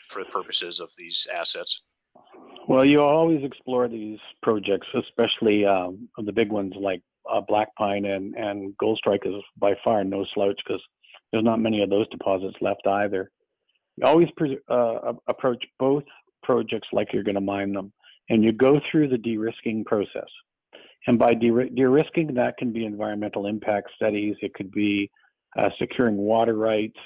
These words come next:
Speaker 2: and different permits and weather stations, uh, community relations, E S G governance. All of this stuff all gets, has to be worked on at the same time. And all of this is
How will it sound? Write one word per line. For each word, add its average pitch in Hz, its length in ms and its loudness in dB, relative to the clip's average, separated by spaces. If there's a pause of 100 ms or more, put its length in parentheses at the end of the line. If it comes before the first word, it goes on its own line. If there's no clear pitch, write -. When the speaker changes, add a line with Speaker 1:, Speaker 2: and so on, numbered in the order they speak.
(140)
Speaker 2:
and 98 340 -6
different 107 300 -4
permits 110 580 0
and 98 100 -4
weather 104 320 -2
stations, 101 720 -6 (600)
uh, 107 340 2 (100)
community 120 380 4
relations, 104 640 -4 (240)
E 110 160 0
S 107 80 -2 (100)
G 113 160 -4
governance. 107 560 0 (640)
All 147 200 6
of 127 80 2
this 117 160 -4
stuff 117 240 -2 (180)
all 143 200 2
gets, 131 340 -2 (320)
has 131 240 0
to 117 60 -8
be 117 80 -2
worked 113 300 -2
on 110 120 -2
at 107 80 -6
the - 220 -18
same 104 180 -2
time. 104 460 0 (560)
And 127 260 2 (460)
all 165 180 6
of 170 80 4
this 156 220 0
is 127 100 -4